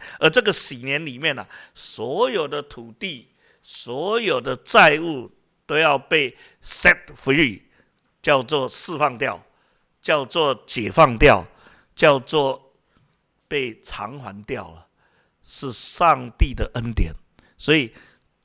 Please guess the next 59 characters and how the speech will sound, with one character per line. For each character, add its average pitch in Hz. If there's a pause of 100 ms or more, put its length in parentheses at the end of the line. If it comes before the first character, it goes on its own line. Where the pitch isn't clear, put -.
(200)
对 220
这 180
个 170
喜 120
年 117
而 127
言， 107
犹 117
太 151
人 117
认 143
为 107
它 139
是 135
一 117
个 123 (240)
自 226
由 120
之 143
年， 104 (260)
是 -
一 127
个 120
救 156
赎 92
之 107
年。 92 (300)
那 113
这 156
是 147 (220)
属 107
于 117
耶 151
和 156
华 107 (120)
恩 143
年 101
的 98
原 92
意。 107 (520)
所 -
以 220
亲 311
爱 285
的 214
弟 233
兄 226
姊 -
妹， 123 (360)
对 254
我 156
们 160
今 226
天 226
的 208
人 160
来 147
讲 110
啊， 90